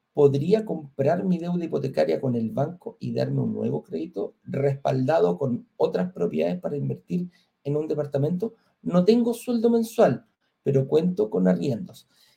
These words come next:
Ya, Gonzalo, hay que ver, mira, hay que ver caso a caso. ¿Las mutuarias toman los créditos de los bancos? La respuesta es sí, sí lo hacen, ¿ya? Toman lo-, los créditos. Ellos compran cartera, eso se llama una compra de cartera.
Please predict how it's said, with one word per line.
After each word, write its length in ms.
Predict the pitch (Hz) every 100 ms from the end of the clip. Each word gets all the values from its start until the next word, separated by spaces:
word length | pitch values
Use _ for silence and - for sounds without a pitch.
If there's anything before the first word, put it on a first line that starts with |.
| _
Ya, 240 | 139 175
Gonzalo, 640 | 123 120 123 190 139 123 - _
hay 140 | 151 160
que 120 | 185
ver, 240 | 185 185 - _ _
mira, 320 | - 160 - - _ _ _ _
hay 140 | 160
que 80 | 170
ver 140 | 185 180
caso 260 | 190 180
a 60 | 123
caso. 360 | 120 - - - _ _ _ -
¿Las 440 | 151 170 170 - -
mutuarias 720 | 156 147 202 196 151 131 - _ _ _ -
toman 280 | 190 214
los 140 | 220 220
créditos 480 | 220 240 240 226 190
de 100 | 190
los 140 | 185
bancos? 500 | 214 254 285 294 -
La 120 | - -
respuesta 260 | 185 180
es 100 | -
sí, 260 | - 117 - _
sí 120 | -
lo 120 | 151
hacen, 280 | 127 - - _ _ _ -
¿ya? 240 | 185 - - -
Toman 280 | 175 180 170
lo-, 160 | 165
los 160 | - 156
créditos. 360 | 156 135 131 - _
Ellos 300 | - 175 180
compran 420 | - 196 214 208 202
cartera, 440 | 190 180 139 120
eso 200 | 175 185
se 60 | 185
llama 200 | 190 196
una 120 | 175
compra 260 | 180 180 180
de 60 |
cartera. 420 | 165 147 - -